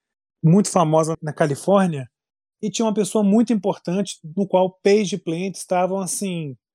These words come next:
musicalmente enamorados. E eu consigo entendê-los perfeitamente, Fábio.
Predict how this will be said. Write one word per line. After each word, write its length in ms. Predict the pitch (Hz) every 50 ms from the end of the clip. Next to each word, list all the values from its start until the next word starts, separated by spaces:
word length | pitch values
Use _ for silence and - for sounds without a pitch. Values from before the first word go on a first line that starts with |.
| _ _ _ _ _ _ _ _ _ _ _ _ _ _ _ _ _ -
musicalmente 600 | 175 190 247 220 175 - 208 190 185 202 196 -
enamorados. 880 | 220 208 202 202 202 175 156 143 135 123 113 127 123 - - - - _ _ _ _ _
E 120 | - 220 254
eu 140 | 277 285
consigo 380 | 277 - 285 247 - - 254 240
entendê-los 440 | 247 226 254 233 208 240 247 220 -
perfeitamente, 800 | - 262 226 - - 254 269 269 - 381 349 240 160 143 -
Fábio. 280 | - - 151 139 123 110